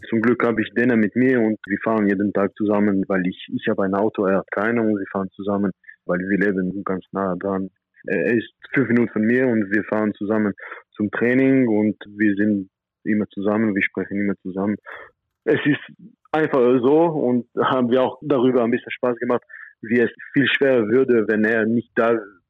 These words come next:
wäre oder wenn ich nicht da wäre. Und belastet nicht, aber manchmal möchte man etwas erzählen oder vielleicht etwas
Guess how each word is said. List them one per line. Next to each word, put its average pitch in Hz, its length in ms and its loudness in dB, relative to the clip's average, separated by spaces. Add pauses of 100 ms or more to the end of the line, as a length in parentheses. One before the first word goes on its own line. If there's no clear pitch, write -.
(140)
wäre 120 240 2
oder 101 260 2 (180)
wenn 110 140 0
ich 117 220 0
nicht - 260 -14
da 107 180 0
wäre. 107 200 0 (460)
Und 110 240 0 (160)
belastet 127 460 0
nicht, 123 280 0
aber 117 220 2 (140)
manchmal 147 580 0
möchte 147 460 0
man 135 160 0 (400)
etwas 123 340 0 (260)
erzählen 160 680 2
oder 147 460 4 (240)
vielleicht 127 300 -2
etwas 123 320 0